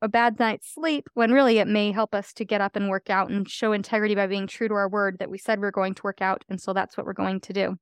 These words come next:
So I did tell you that I would offer up a counterpoint to each of these points, right? And so the counterpoint for the victim role is the creator role. And since we learned through contrast, I'm gonna kind of just really spell this out,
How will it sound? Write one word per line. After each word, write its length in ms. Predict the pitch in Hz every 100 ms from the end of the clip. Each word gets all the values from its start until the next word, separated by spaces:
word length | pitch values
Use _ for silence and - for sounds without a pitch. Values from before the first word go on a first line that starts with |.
| _ _ _
So 180 | - 269
I 100 | 254
did 160 | 294 339
tell 160 | 285
you 140 | 269 254
that 100 | 226
I 80 | 220
would 120 | 214
offer 360 | 208 202 214 -
up 220 | 202 - _ _ _
a 100 | 208
counterpoint 720 | 196 269 262 226 - 196 185 -
to 180 | -
each 160 | 214 -
of 100 | 202
these 380 | 190 180 - - _
points, 360 | - 190 135 -
right? 240 | 196 202 -
And 160 | 208
so 260 | - 208 202 _ _
the 60 | 226
counterpoint 640 | - 302 330 311 285 254
for 120 | - 220
the 240 | 208 208
victim 460 | 208 285 - 240 208
role 360 | 202 202 196 -
is 380 | 220 208 208 - -
the 160 | 220
creator 680 | - - 208 220 220 185 185 - _
role. 360 | 196 190 - 208 - _ _ _
And 140 | - 226
since 280 | 302 311 -
we 120 | 302
learned 240 | 262 269
through 140 | 269 254
contrast, 640 | 247 240 - 240 233 -
I'm 120 | 214
gonna 160 | 214 214
kind 200 | - 214
of 60 | 208
just 220 | 208 -
really 300 | 208 214 220
spell 340 | - 214 196
this 200 | 196 -
out, 340 | 190 - -